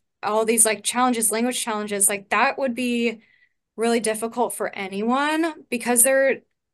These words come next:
they don't have, like, the language development in general to, like,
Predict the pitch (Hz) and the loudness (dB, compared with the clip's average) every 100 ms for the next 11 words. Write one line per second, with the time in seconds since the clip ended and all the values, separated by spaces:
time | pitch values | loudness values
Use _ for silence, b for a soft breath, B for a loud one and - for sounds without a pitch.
0 | _ 247 302 - 233 233 269 262 240 202 | _ 0 0 0 -2 0 0 -2 -4 -4
1 | 190 202 202 202 202 196 202 190 180 202 | -6 -4 -2 -2 -2 -2 -4 -4 -2 -2
2 | 214 220 226 220 - 214 220 185 196 220 | -2 -2 0 -2 -6 -6 -4 -2 0 2
3 | 233 190 180 185 196 - 214 196 - 202 | 2 2 2 0 -4 -2 0 0 -2 -4
4 | 202 - | -4 -12